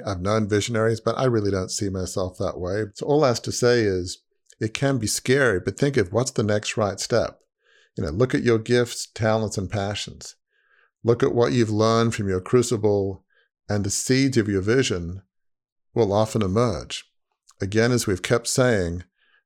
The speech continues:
the key point here is that vision is a journey. You don't have to have it all figured out. The key point, the key question is,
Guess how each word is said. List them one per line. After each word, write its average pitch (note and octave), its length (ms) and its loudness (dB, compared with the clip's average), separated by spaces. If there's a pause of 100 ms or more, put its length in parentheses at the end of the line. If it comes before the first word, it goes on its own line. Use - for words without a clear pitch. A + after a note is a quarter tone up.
the F#2+ 80 -4
key D3+ 240 2
point A2+ 360 0
here G#2+ 280 2
is G2 140 -2
that G2 160 -8
vision B2 680 0
is G#2+ 140 0
a G2+ 80 2
journey. F#2+ 580 -2 (280)
You G2+ 120 0
don't G#2+ 240 2
have A#2 280 2
to G#2+ 100 0
have G#2 240 4
it F#2 80 2
all G2+ 180 2
figured G2 360 0
out. E2+ 340 -2 (500)
The F#2+ 80 -4
key C#3 500 0
point, A#2+ 360 2
the G#2 80 -8
key A#2 180 0
question A#2 500 0
is, F#2 280 -4